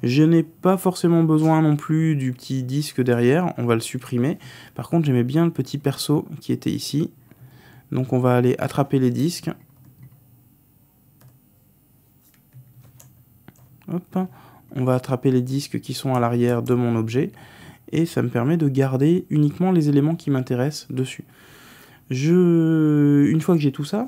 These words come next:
je suis assez content, mais on va pouvoir rajouter des points importants dans notre design. D'abord, parmi les points qu'on va voir ensemble, vous remarquerez que j'ai une croix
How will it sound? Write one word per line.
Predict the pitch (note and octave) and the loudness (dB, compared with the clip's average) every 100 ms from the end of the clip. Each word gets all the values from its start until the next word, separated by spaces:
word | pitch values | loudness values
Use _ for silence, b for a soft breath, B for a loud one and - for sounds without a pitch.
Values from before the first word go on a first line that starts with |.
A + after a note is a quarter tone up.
| - | -10
je | - | 0
suis | D3+ | 0
assez | F3 A3+ | 0 -2
content, | E3+ G#3+ C#4+ B B B B - | -2 -2 -4 B B B B -2
mais | D#3 G#3+ | 0 2
on | F#3 | 4
va | D#3+ | 2
pouvoir | F#3 G3 | 2 2
rajouter | E3+ D3 D3 A3 | 2 2 0 0
des | D#3 | 0
points | C#3+ F#3+ G#3 G3+ | 0 -2 -4 -2
importants | D3+ D3+ D#3+ - G3+ G#3+ - | -2 -2 -4 -4 -4 -4 -10
dans | B2 D3+ | -4 -2
notre | D#3+ E3 E3 | 0 0 -2
design. | D3+ B2 G2+ - - B B - | -2 -2 -4 -10 -16 B B 2
D'abord, | D#3+ F#3+ A#3+ A#3 | 4 6 4 2
parmi | E3+ E3 | 2 4
les | G3 | 6
points | F3 F#3 F#3+ F3+ | 4 2 0 -2
qu'on | C#3+ | -2
va | C3 B2 | 2 4
voir | C3+ C3 | 4 2
ensemble, | C#3 G#3 A#3 F#3 B B B | -2 -2 0 0 B B B
vous | D3+ | 0
remarquerez | E3+ F#3 - F3 E3+ | 2 0 0 0 2
que | C#3 | 0
j'ai | B2 A2+ | 0 0
une | A2 | -2
croix | A2+ - A3 | -2 -4 -4